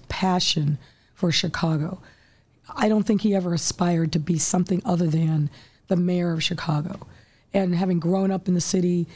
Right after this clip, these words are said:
obviously with the, the family legacy that he had,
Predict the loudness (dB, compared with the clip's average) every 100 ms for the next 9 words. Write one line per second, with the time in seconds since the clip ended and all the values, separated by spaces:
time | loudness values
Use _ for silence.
0 | -20 _ -2 0 0 0 0 0 0 -2
1 | -4 -6 -6 0 2 2 2 0 0 0
2 | 0 0 2 2 2 0 -2